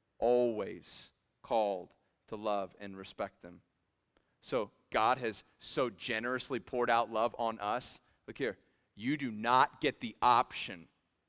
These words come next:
to choose who you're gonna love. And you don't only get to love when it's easy. You must love with every fiber of your being as God pours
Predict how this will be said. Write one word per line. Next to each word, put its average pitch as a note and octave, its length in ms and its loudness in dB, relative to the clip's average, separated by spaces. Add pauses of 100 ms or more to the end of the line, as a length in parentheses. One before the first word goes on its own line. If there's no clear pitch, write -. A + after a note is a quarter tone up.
(680)
to - 80 -12
choose - 840 -6 (340)
who A#2 120 -10
you're A2 220 -4
gonna A2 220 -6
love. G2+ 420 -2 (1200)
And G#2 100 -8
you B2 120 -2
don't B2+ 180 0
only A#2 240 -2
get G#2+ 140 -8
to A2 100 -8
love G#2+ 320 -2 (120)
when G#2+ 200 -10
it's G2 160 -14
easy. G2 420 -12 (1160)
You A2+ 120 -8
must G#2 240 -10
love G2 360 -2 (320)
with G#2 140 -10
every G2 220 -6
fiber G2+ 480 -4
of F#2+ 100 -12
your G2 120 -10
being G2 440 -12 (220)
as A2 160 -6
God G2+ 220 -6
pours G#2+ 460 -6